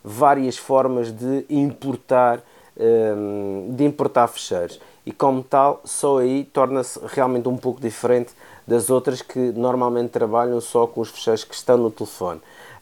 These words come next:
Ahm, e nesse aspecto também não deixa de ser interessante. Se tiverem, por exemplo, um iPad, ahm, podem fazer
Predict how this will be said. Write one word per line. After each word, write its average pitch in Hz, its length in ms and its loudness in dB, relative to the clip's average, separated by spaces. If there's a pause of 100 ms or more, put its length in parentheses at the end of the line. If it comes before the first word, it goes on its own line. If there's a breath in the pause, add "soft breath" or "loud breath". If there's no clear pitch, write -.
Ahm, 123 480 4
e 147 120 0
nesse 156 260 2
aspecto 147 480 -4
também 143 240 0
não 143 140 0
deixa 135 260 -2
de - 80 -16
ser 131 220 0
interessante. 117 500 -4
Se - 80 -10
tiverem, 127 400 0
por 131 140 -2
exemplo, 120 440 -2
um 110 120 0
iPad, 98 400 -4 (560 loud breath)
ahm, 117 840 2 (100)
podem 127 440 2
fazer 135 460 -2